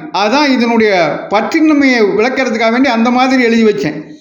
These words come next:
துன்பத்திலிருந்து விடுதலை பெற ரொம்ப சுலபமான வழியை சொல்லிட்டீங்க வள்ளுவரே.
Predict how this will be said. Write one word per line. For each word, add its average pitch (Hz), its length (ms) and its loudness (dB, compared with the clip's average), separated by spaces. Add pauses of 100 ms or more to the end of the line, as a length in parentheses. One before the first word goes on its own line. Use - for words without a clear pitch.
(1040)
துன்பத்திலிருந்து 247 960 2
விடுதலை 226 360 2
பெற 233 200 0
ரொம்ப 226 380 0
சுலபமான 262 580 2
வழியை 226 240 0
சொல்லிட்டீங்க 208 460 -2
வள்ளுவரே. 165 500 0